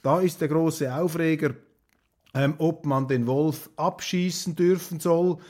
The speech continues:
in den Berggebieten. Bundesrat Rösti, S V P,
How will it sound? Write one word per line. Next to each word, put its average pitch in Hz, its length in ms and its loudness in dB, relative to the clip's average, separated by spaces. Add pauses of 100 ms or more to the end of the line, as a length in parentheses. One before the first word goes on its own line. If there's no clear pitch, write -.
(200)
in 156 200 2
den 135 140 2
Berggebieten. 165 1160 0 (240)
Bundesrat 139 840 -2
Rösti, 156 640 0
S 151 280 -2
V 143 180 -2
P, 135 400 2